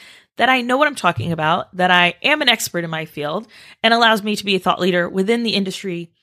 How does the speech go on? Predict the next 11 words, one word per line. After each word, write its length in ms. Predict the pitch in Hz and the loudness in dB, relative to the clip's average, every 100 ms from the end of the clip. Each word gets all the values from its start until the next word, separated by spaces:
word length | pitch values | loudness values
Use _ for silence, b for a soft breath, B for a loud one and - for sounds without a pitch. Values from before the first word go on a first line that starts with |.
| _ - | _ 2
of 280 | 214 208 - | 4 2 0
podcasting. 720 | 190 170 - - - - 202 b b b b b b b - | 0 0 -6 -14 -14 -14 -16 b b b b b b b -14
So 480 | - 302 165 196 - _ _ _ _ _ | 2 4 4 -2 -12 _ _ _ _ _
what 240 | 208 - _ | -4 -4 _
I 160 | 240 262 | 0 2
plan 220 | 302 294 | -2 -2
on 140 | 269 | -2
doing 220 | 208 214 | -2 -2
with 140 | 208 190 | -4 0
my 180 | 196 190 | 2 2
content, 680 | - 165 156 156 170 - | -4 -8 -8 -12 -12 -14